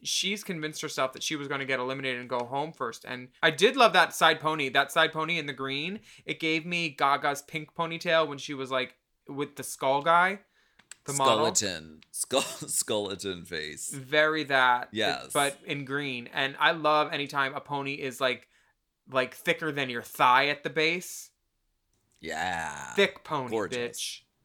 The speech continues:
Speaker 1: Yeah.
Speaker 2: And June goes through a sort of, I mean, sort of the inner, you know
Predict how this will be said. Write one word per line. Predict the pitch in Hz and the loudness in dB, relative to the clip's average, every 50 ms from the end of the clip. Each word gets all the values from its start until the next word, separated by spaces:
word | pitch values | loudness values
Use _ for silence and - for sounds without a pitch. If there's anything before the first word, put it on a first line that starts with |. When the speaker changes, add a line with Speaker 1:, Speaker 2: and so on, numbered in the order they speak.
| _ _ | _ _
Speaker 1:
Yeah. | - 123 123 120 113 117 - - _ _ _ _ _ _ _ _ _ _ _ - | -8 -6 -4 -4 -4 -6 -8 -12 _ _ _ _ _ _ _ _ _ _ _ 0
Speaker 2:
And | - 165 160 165 160 160 160 131 120 - _ _ _ 139 127 - | 2 4 4 4 2 0 -2 -6 -8 -10 _ _ _ -20 -12 -6
June | - - 160 196 220 240 254 247 208 160 135 | -4 -2 0 0 0 0 0 -2 -4 -4 -2
goes | 135 143 135 135 127 117 - | 0 0 0 0 0 -2 -2
through | - - 127 131 127 123 120 113 110 107 104 104 101 104 104 - - | -4 -4 -4 -2 0 0 2 2 0 0 -2 -2 -2 -4 -4 -4 -2
a | 104 101 | -2 0
sort | - - 110 104 101 98 | 0 0 0 0 -2 -2
of, | 95 95 92 90 87 80 - - - - _ _ _ _ - | -2 -2 -2 -6 -8 -12 -16 -18 -18 -20 _ _ _ _ -4
I | 98 107 | -4 -2
mean, | 104 107 107 101 98 90 | -2 -2 -4 -6 -4 -2
sort | - - - 131 135 127 120 117 | 0 0 0 0 0 -2 0 -2
of | 110 92 80 82 | -2 -4 -6 -8
the | 90 95 87 - | -8 -8 -8 -6
inner, | - 101 101 98 101 98 92 90 87 85 82 80 76 - - | -6 -6 -4 -4 -4 -4 -4 -4 -4 -4 -6 -8 -10 -12 -14
you | 87 87 87 | -12 -10 -10
know | 82 80 69 65 64 62 60 57 64 - | -10 -10 -10 -10 -12 -12 -14 -16 -18 -20